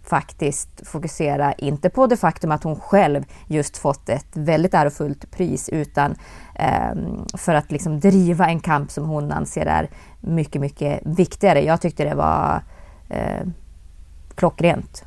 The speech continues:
eh, och ett väldigt smart drag av henne. Och det faktum att hon också väljer att lyfta just den här problematiken kanske också säger en hel del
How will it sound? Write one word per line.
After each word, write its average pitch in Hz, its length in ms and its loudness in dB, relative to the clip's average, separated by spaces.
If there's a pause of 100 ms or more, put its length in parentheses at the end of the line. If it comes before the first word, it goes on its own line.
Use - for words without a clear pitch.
(180)
eh, 165 240 -2
och 170 160 0
ett 151 140 -4
väldigt 147 340 -2
smart 185 520 0
drag 143 340 -4 (140)
av 180 300 4
henne. 151 420 -2 (340)
Och 156 300 0 (180)
det 170 100 -2
faktum 151 340 -4
att 151 100 -4
hon 147 120 -4
också 147 220 -4
väljer 156 460 4
att 147 180 -2
lyfta - 340 0
just 165 260 2
den 160 100 -2
här 156 100 2
problematiken 151 600 -2
kanske 156 280 -2
också 170 240 0
säger 165 400 4
en 147 100 -2
hel 156 720 4
del 175 420 6